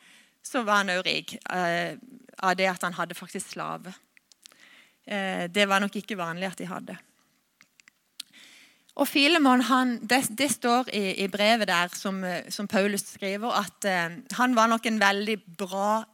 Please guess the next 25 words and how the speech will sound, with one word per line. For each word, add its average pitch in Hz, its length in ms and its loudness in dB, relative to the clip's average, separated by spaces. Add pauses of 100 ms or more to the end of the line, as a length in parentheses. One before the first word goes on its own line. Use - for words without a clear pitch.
kristen 175 540 -10
mann. 160 240 -10 (760)
Eh, 190 380 -2
han, 233 340 2
eh, 196 400 0 (160)
det 214 160 -2
står 233 300 0
at, 226 180 -4
eh, 196 720 -4
de 226 160 -4
kristnes 254 640 -2 (460)
hjerter 220 580 0 (240)
var 220 160 2
blitt 220 240 -6
fornyet, 220 640 2 (460)
og 214 100 8
de 220 80 6
var 214 160 6
ved 208 80 0
godt 269 320 -4
mot 214 460 0 (180)
takket 202 400 -4
være, 170 380 -4 (800)
eh, 180 160 -10
Filemon. 170 480 -6